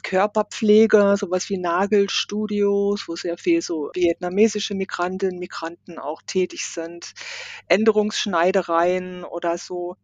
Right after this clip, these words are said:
Wir haben halt drei andere Arbeitsfelder uns angeschaut. Das hatte aber eher den Grund der Zugänglichkeit. Und der Feldzugang war ja durchaus auch eine Herausforderung. Und dadurch haben sich dann die drei Schwerpunktbranchen ergeben, die wir eben in den Blick genommen hatten.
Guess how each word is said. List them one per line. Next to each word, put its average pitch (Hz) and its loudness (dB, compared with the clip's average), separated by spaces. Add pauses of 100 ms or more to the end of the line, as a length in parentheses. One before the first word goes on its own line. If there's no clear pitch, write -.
(200)
Wir 214 6
haben 220 0
halt 202 4 (100)
drei 165 0
andere 226 0
Arbeitsfelder 220 0
uns 226 -8
angeschaut. 233 -6
Das 208 2
hatte 220 0
aber 180 2
eher 196 6
den 190 -2
Grund 190 -8
der 165 -2
Zugänglichkeit. 160 0 (100)
Und 190 -10
der 175 -4
Feldzugang 180 -8
war 165 -2
ja 156 -4
durchaus 160 -10
auch 160 -10
eine 165 -10
Herausforderung. 196 -8
Und 170 0
dadurch 175 2
haben 160 -2
sich 180 -8
dann 165 -4
die 185 -6
drei 165 -4
Schwerpunktbranchen 170 -2
ergeben, 170 -2
die 165 -4
wir 156 -2
eben 151 -6
in 156 -8
den 170 -6
Blick 156 -10
genommen 131 -12
hatten. - -16